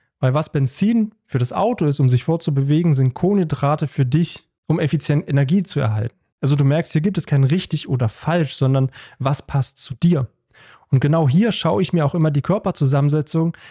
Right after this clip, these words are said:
der einzelnen Person an und berechne daraus einerseits den Kalorienverbrauch, dann das passende Kaloriendefizit, um halt wirklich effizient und nachhaltig abzunehmen, teile letztendlich diese Kalorien auf die Makronährstoffe auf,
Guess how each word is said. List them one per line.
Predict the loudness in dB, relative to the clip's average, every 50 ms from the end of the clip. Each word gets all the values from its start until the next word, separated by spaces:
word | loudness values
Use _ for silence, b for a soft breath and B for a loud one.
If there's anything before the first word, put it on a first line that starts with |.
| B B
der | -6 -4 -2
einzelnen | 0 0 0 0 0 2 2 2 2 2 2
Person | 2 0 2 4 4 2 2 2
an | 0 -2 0 0 0 -2 -4 _ _ -2
und | -2 0 0
berechne | 2 0 0 0 0 0 -2
daraus | 0 0 0 2 2 2 2 0 -2 -2 -4
einerseits | -2 0 2 2 2 2 0 -2 -2
den | -2 -6 -4
Kalorienverbrauch, | -2 -2 -2 0 0 2 0 0 0 0 -2 -2 -2 -2 0 0 0 -2 -6 _ _ _ _ _ _ _ _ -6
dann | -2 0 0 0
das | 0 -2
passende | -4 -4 -4 -4 -2 0 0 0
Kaloriendefizit, | 2 2 0 2 4 4 4 4 4 2 2 0 0 0 -2 -2 0 -2 -2 -2 0
um | 0 2 2
halt | 2 2 2 0
wirklich | -2 -2 0 0 -2 -2 -2 -6 B B B B B B B B -2
effizient | 0 0 0 0 0 0 0 0 2 2
und | 2
nachhaltig | 2 2 2 2 0 0 0 -2 -2 -2
abzunehmen, | -2 -2 -2 -2 0 2 2 4 2 0 -2 _ _ _ _ _
teile | -4 -2 0 0 0
letztendlich | 0 0 0 0 0 0 0 0
diese | -2 -2 0 0
Kalorien | -4 -2 -2 0 0 0 0 0 0 0
auf | -2 -4 -2
die | 0 2
Makronährstoffe | 2 2 0 -2 -2 -2 0 2 2 0 -2 -2 -2 -4 -4 -4
auf, | -4 -2 -2 0 0 -2 -4 -8 -16